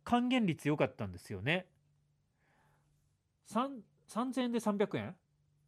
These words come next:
千円で百円？千円でウィズユーカード、地下鉄買ったら千百円で使える。で、ウィズユーカードは地下鉄だけじゃなくて、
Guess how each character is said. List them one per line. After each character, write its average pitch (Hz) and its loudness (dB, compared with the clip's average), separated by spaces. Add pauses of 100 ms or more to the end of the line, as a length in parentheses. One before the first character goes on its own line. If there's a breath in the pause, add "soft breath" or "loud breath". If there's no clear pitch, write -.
(580)
千 233 0
円 131 -2
で 101 -4
百 117 -2
円？ 151 0 (1040)
千 262 0
円 233 2
で 269 6
ウ 214 6
ィ 165 4
ズ 165 0
ユ 185 6
ー 170 4
カ 196 6
ー - 4
ド、 135 2
地 - -10
下 156 4
鉄 147 4
買 151 0
っ - -20
た 247 0
ら 220 6
千 185 2
百 135 0
円 117 0
で 110 -2
使 - -4
え 104 0
る。 92 -6 (580 soft breath)
で、 214 4
ウ 175 2
ィ 185 4
ズ 247 2
ユ 285 2
ー - -4
カ 285 6
ー 233 6
ド 135 2
は 117 0 (360 soft breath)
地 - -16
下 226 2
鉄 202 -4
だ 220 2
け 208 2
じ 196 -2
ゃ - -2
な 123 -4
く - -20
て、 113 -2